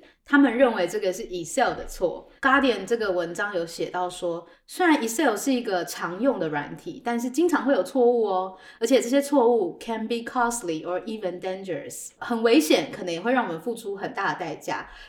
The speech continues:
这个文章还引用了康尼迪克大学法学院教授科克说的话，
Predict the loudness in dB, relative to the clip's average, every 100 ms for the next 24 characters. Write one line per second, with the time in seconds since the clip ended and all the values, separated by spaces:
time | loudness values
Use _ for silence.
0 | -4 2 6 6 6 4 4 0 -4 -4
1 | -4 -2 -2 -4 -2 -2 -2 -6 -6 -4
2 | -4 -4 -6 -6 -6 -4 -6 -6 -6 -6
3 | -6 -6 -6 -6 -6 -4 -8 -6 -8 -8
4 | -8 -8 -8 -12